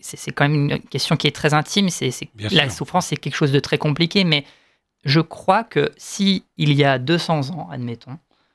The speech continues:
Speaker 1: euh, la mort avait déjà été présentée comme une option, on serait passé à côté d'avancées médicales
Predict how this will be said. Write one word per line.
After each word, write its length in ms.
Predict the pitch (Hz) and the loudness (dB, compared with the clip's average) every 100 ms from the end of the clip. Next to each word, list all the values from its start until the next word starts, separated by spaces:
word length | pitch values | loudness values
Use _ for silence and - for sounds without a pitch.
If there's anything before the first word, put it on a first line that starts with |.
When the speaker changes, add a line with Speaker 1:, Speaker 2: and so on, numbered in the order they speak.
| _ _ 139 | _ _ 2
Speaker 1:
euh, 180 | 131 - - - | 2 2 -4 -2
la 340 | 147 143 143 139 | 2 4 4 2
mort 460 | 156 196 214 175 180 | 2 2 2 -2 -4
avait 320 | 139 196 226 | 0 2 2
déjà 480 | 170 196 165 175 160 | 2 2 4 2 0
été 220 | - 147 | -2 -4
présentée 440 | - 143 135 147 | -2 0 0 -2
comme 200 | 139 139 | 0 2
une 80 | 131 | 2
option, 400 | 131 - 156 190 _ | 0 -2 -2 -2 _
on 80 | 160 | -2
serait 240 | 156 - 170 | 0 0 2
passé 320 | 165 - 180 | 0 0 -2
à 60 | |
côté 340 | 165 151 - 160 | 0 -2 -2 0
d'avancées 480 | 147 143 143 - 147 | 2 2 0 -2 0
médicales 640 | 147 135 139 165 160 165 | 0 0 -2 0 2 0